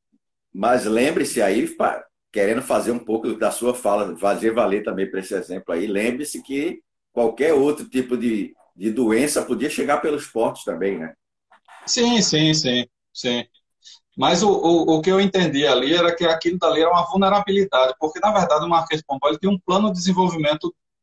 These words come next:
Speaker 2: econômico pra Portugal. Se você,
Speaker 1: Sim, claro.
Speaker 2: se você
Speaker 1: O banco,
Speaker 2: ele
Speaker 1: inclusive, o plano urbanístico.
Speaker 2: Exato. Ele tinha uma visão de modernização do país como um todo,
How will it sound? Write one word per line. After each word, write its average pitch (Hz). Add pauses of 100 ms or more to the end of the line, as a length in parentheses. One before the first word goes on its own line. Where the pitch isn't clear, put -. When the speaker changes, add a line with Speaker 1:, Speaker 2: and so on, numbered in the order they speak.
Speaker 2:
econômico 196
pra 123
Portugal. 104 (120)
Se -
você, 131
Speaker 1:
Sim, 110
claro. 110
Speaker 2:
se -
você 123 (200)
Speaker 1:
O 180
banco, 143 (260)
Speaker 2:
ele -
Speaker 1:
inclusive, 131
o 233 (160)
plano -
urbanístico. - (680)
Speaker 2:
Exato. 147
Ele 214
tinha 202
uma 185
visão 156
de 185
modernização 196
do 180
país 165
como 196
um 220
todo, 156